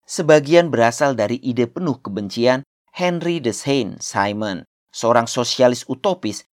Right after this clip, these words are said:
yang menganggap kesejahteraan suatu negara sebanding dengan jumlah pekerjanya. Dia menganjurkan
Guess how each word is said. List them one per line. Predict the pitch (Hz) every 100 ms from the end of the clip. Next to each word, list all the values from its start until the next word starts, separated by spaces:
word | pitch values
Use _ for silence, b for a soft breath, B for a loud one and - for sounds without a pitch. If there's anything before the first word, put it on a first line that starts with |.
| _
yang | 110 143 139
menganggap | 131 143 190 127 -
kesejahteraan | - 123 110 101 107 - 135 110 165
suatu | - 156 135
negara | 123 104 107 92 131 - _
sebanding | - - 143 170 196 151 95 85
dengan | 98 123 120
jumlah | 95 90 107 -
pekerjanya. | - 135 127 160 139 107 - _ _ _ _ -
Dia | 113 123
menganjurkan | 117 117 117 117 190 - 110 135